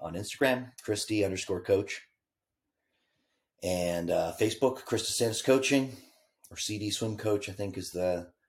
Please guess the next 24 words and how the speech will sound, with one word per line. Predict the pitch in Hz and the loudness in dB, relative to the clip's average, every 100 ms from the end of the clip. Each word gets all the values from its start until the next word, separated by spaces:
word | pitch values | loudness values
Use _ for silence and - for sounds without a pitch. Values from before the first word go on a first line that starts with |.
| _ | _
the | 80 | -6
slug | - 101 95 95 95 - | -4 2 4 4 0 -6
after | 95 95 95 | -6 -4 0
there. | 95 | 2
My | 92 85 | 0 0
website, | 92 98 - 95 - | 0 0 4 2 2
Chris | 104 98 | -4 -4
D | 95 | -8
Coach. | 90 95 95 - - | -2 0 0 -2 -10
We've | |
got | 92 - | -10 -6
some | 87 | -6
new | 92 | -4
photos | 95 101 92 92 | -2 0 0 -2
taken | - 98 90 92 | -2 -4 -4 -4
last | 90 90 - | -2 -2 0
week, | 92 95 - _ _ _ - | -2 -2 -6 _ _ _ -12
uh, | 87 85 85 | -6 -4 -4
so | - 85 | -4 -4
I'm | 85 78 | -4 -6
looking | 90 95 | -6 -4
to | 87 | -4
update | - 90 87 87 | -4 -4 -4 -4
that | 85 87 85 | -4 -4 -6